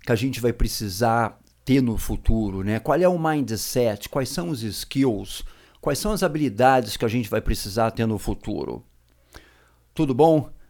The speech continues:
Aqui quem fala é Cláudio Habib, o mentor que vai te ajudar a turbinar sua produtividade e te preparar pro futuro.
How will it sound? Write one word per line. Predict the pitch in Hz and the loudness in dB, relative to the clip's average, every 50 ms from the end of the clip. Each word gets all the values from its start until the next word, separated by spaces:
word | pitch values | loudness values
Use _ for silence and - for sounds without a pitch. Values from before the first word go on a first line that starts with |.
| _ _ | _ _
Aqui | - - - 160 | -8 -8 -8 -4
quem | - 160 131 | -2 -2 -2
fala | 104 - - 147 139 135 135 | 0 0 2 2 4 4 2
é | 123 110 | 2 0
Cláudio | - - - - 143 147 160 156 135 143 | -2 -6 -4 -2 0 2 2 2 0 -2
Habib, | 123 117 110 104 104 131 156 151 131 151 156 147 151 - _ - - - - _ _ _ _ _ _ | -2 -2 -2 -2 -2 0 0 0 2 2 0 0 -2 -8 _ -20 -20 -20 -20 _ _ _ _ _ _
o | - 143 | 2 2
mentor | 147 151 139 123 113 107 101 - 156 156 147 139 - | 4 4 2 2 0 -2 0 2 2 2 4 2 -2
que | - 127 | -2 0
vai | 117 131 131 | 2 2 2
te | 127 - - | 2 2 0
ajudar | 156 147 123 113 123 110 107 - 131 131 131 | 0 0 0 -2 -6 -6 -2 0 2 2 2
a | 127 | 0
turbinar | 120 - 151 131 - - 139 120 127 131 | 0 0 2 2 4 4 4 2 2 0
sua | 117 - - 117 | 0 0 2 6
produtividade | - 139 123 110 113 - - 120 104 110 101 - 110 117 117 110 101 | 6 6 6 6 0 -4 -4 -6 -6 -6 -2 0 2 2 2 0 -2
e | 113 | -4
te | 107 - | -6 -6
preparar | - - 113 - - 104 104 101 | -4 -4 -2 0 0 0 0 0
pro | - - | 0 -2
futuro. | - - 104 98 - - 107 98 82 80 73 - | -2 -2 -4 -6 -4 -6 -6 -4 -4 -6 -8 -8